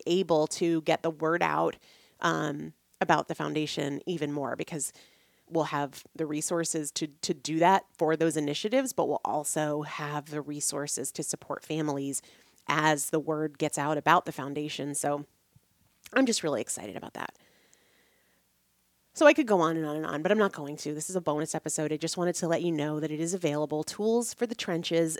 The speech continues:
Daily Practices for Resilience, Perspective, and Progress. It's just a really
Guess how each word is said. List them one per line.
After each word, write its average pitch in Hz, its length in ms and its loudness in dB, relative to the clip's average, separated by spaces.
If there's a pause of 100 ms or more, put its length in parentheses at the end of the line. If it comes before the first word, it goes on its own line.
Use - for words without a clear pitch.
Daily 214 340 0
Practices 165 760 -2
for 156 440 2
Resilience, 170 840 0 (320)
Perspective, 151 840 -2 (420)
and 151 260 -2
Progress. 151 760 2 (1200)
It's - 180 0
just - 200 0
a 220 100 4
really 165 640 0